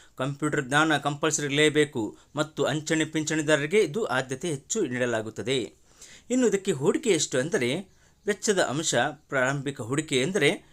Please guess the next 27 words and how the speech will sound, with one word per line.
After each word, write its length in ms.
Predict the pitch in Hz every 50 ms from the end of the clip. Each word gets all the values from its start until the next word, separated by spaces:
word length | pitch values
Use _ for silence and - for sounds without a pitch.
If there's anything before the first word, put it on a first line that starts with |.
| _ _ _ -
ಎರಡು 240 | 120 135 139 156
ಲಕ್ಷದಿಂದ 480 | 156 147 143 - - 143 120 120 123 160
ಹತ್ತು 400 | 185 165 - 135 - - - 120
ಲಕ್ಷ, 240 | 110 104 - - 120 120 120 95 - - - - - -
ಅಂದರೆ 360 | - 120 123 123 - - 226 -
ಸ್ಥಳ 320 | - - - 123 139 156
ಸೇವೆಯ 400 | 156 - - 143 123 120 143 185
ಆಧಾರದಲ್ಲಿ 680 | 143 127 120 104 113 123 127 120 104 104 98 104 127 175
ಇರುತ್ತದೆ. 520 | 165 123 - - 107 92 113 120 110 85 - _ _ _ _ _ _ - - - - - -
ಇನ್ನು 180 | 220 240 247 208
ಇದಕ್ಕೆ 480 | 190 175 208 196 - 180 147 165 185 180 104 -
ಭದ್ರತಾ 380 | 156 160 156 208 220 - 220 202
ಠೇವಣಿ 360 | 202 - 165 160 151 151 156
ಎಂದರೆ 380 | 180 185 151 143 165 190 196 - - _ -
ಕೇವಲ 340 | - 170 190 196 175 175 190 - - -
ಐದು 240 | 127 143 139 156 151
ಸಾವಿರ 260 | - - 123 120 110
ರೂಪಾಯಿ 480 | 107 - _ - 95 - - - - _ _ _ _ _ _ _ _ _ _ - - - - - - - -
ಮತ್ತು 540 | 196 220 - - - 147 135 185 214 - _ _ _ _ _ _ _ _ _ _ _ _ _ _ _ _ _ _ _ _ _ _ _ _ _ _ _ _ _ - - - - 170
ಅರ್ಜಿ 280 | 190 202 196 - 320
ಶುಲ್ಕವು 680 | - - 202 175 - - 233 208 170 156 165 220 - - _ _ _ _ _ -
ಎಸ್ 180 | 180 - -
ಸಿ, 100 | - 247
ಎಸ್ 220 | 220 - 143 143 -
ಟಿ 300 | - 170 185 240 - - _ -
ಮತ್ತು 300 | - - - - 196 160
ಮಹಿಳೆಯರಿಗೆ 760 | 131 143 156 180 214 254 226 190 185 185 160 143 170 208